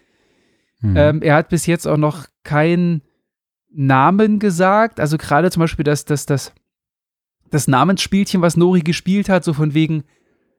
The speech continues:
Speaker 2: ich Tarzan, du Jane, ja. Ähm,
Speaker 1: Mhm.
Speaker 2: da hat er ja auch, ist er auch nicht drauf eingegangen oder sowas. Er hätte ja auch in seiner Sprache sagen können, wie er heißt, wenn er es dann verstanden hat.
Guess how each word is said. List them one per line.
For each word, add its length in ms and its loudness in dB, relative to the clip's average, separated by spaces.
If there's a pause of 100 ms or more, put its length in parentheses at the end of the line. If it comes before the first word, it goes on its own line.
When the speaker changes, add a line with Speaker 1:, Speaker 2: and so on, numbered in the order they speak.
(140)
Speaker 2:
ich 180 -4
Tarzan, 500 0
du 200 2
Jane, 440 2
ja. 240 -2 (640)
Ähm, 220 4
Speaker 1:
Mhm. 180 0 (640)
Speaker 2:
da 100 0
hat 160 2
er 60 4
ja 100 4
auch, 240 0
ist 380 -4
er 120 2
auch 120 2
nicht 120 2
drauf 260 0
eingegangen 580 0
oder 200 0
sowas. 320 0
Er 100 -2
hätte 200 0
ja 60 2
auch 80 -2
in 80 2
seiner 300 2
Sprache 580 -2 (280)
sagen 400 0
können, 320 0
wie 140 -2
er 200 0
heißt, 380 0
wenn 140 4
er 40 4
es 80 -2
dann 160 0
verstanden 720 -2 (440)
hat. 340 -2